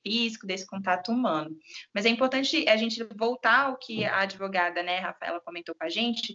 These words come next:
sobre a intenção de constituir uma família. Então, muitas vezes, esses, é, formatos de relação que estão se configurando agora na pandemia, de dividir uma casa, né,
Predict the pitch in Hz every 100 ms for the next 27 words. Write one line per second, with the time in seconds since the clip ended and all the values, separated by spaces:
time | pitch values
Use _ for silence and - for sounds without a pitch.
0 | - - - 226 226 240 247 262 269 -
1 | 254 277 - 277 269 262 240 240 233 294
2 | 311 - 202 214 233 277 330 226 214 202
3 | 202 190 196 226 247 233 - _ 196 190
4 | 185 220 220 196 196 247 254 214 220 202
5 | 202 196 190 - 196 - 196 - 190 185
6 | 180 185 180 180 180 180 190 180 175 170
7 | 226 311 - - _ 185 196 202 202 214
8 | 202 220 233 208 185 196 196 180 190 254
9 | 220